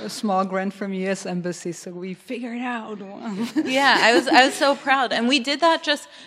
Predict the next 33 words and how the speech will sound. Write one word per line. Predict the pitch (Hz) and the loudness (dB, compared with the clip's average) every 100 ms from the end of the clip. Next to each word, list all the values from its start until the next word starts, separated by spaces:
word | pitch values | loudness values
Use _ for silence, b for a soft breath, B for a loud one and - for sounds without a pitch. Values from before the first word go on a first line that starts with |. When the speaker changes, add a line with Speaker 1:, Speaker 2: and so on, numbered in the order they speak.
| 208 | -2
Speaker 2:
as | 247 269 | -2 0
an | 277 262 | -4 -6
experiment. | 247 - - 226 254 226 110 101 | -8 -10 -2 0 0 -2 -4 -6
I | 208 | -4
remember | 214 214 214 214 214 | -2 -2 -2 -2 0
we | 220 | 0
were | 220 | 2
like, | 214 214 233 | 2 0 -2
you | |
know, | 220 233 240 | -2 0 0
just, | 240 226 | -4 -4
like, | 226 208 | -4 -6
principally, | - 214 208 247 247 254 254 | -6 -6 -6 -8 -6 -4 -4
this | 254 214 214 | -6 -10 -10
is, | 220 190 190 _ _ - - _ _ _ _ B B - | -12 -14 -20 _ _ -20 -20 _ _ _ _ B B -10
we | 214 | -8
want | 202 165 165 220 - - | -2 -2 -2 -4 -10 -4
to | 254 | -2
have | 233 233 226 | 0 0 -2
finances | - - - - - 247 220 233 226 226 226 220 226 220 | -8 -20 -20 -20 -6 -2 0 0 -2 -4 -6 -6 -6 -8
and | 214 208 | -10 -10
support, | 214 214 202 220 214 | -12 -8 -4 -4 -4
and | 202 196 | -8 -8
so | 202 | -6
let's | 208 226 - | -6 -8 -8
just | 262 240 - | -10 -10 -12
practice | - 208 208 - 160 - | -6 -6 -6 -8 -10 -10
and | - 180 | -16 -12
try | - 180 175 147 | -4 -2 -2 -6
and | 139 175 196 | -10 -14 -16
see | - 208 | -10 -4
what | 202 190 | -4 -4
happens. | 190 185 175 170 170 196 | -4 -6 -10 -12 -14 -18